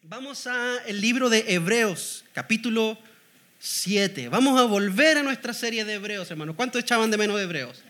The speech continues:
<laughs> ¿Cuánto echaban de menos hacerse bola con, con Melquisedec y con los sacrificios y con todo eso? Yo, hermano,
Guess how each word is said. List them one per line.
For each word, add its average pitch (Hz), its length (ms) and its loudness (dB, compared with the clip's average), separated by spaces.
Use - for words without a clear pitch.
<laughs> - 1800 -12
¿Cuánto 214 200 -4
echaban 220 320 0
de 208 60 0
menos 202 260 0
hacerse 190 360 -2
bola 180 360 0
con, 151 400 -8
con 175 140 -2
Melquisedec 175 760 -2
y 170 60 -10
con 151 340 -14
los 143 120 -10
sacrificios 160 720 -8
y 143 40 -12
con 143 140 -14
todo 135 240 -10
eso? 120 200 -14
Yo, 139 180 -6
hermano, 120 320 -10